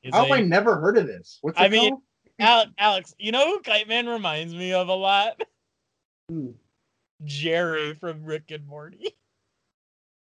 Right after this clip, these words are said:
Speaker 3: He reminds me of Jerry. Yes, dude. That, the Kite
Speaker 2: He's
Speaker 3: Man,
Speaker 2: fucking
Speaker 3: Kite Man,
Speaker 2: Jerry.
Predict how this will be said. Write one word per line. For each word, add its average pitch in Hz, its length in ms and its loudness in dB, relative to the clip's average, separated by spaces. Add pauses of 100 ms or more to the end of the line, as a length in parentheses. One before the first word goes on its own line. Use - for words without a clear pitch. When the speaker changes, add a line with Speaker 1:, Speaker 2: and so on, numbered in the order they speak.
(840)
Speaker 3:
He 208 80 2
reminds 226 220 2
me 311 60 2
of 269 60 2
Jerry. 185 400 2
Yes, 143 500 0
dude. 120 240 -6 (160)
That, 113 180 -2
the 143 140 -8
Kite 208 240 0
Speaker 2:
He's 196 120 0
Speaker 3:
Man, 185 80 -4
Speaker 2:
fucking 262 340 2
Speaker 3:
Kite 214 160 2
Man, 202 40 -4 (220)
Speaker 2:
Jerry. 226 220 4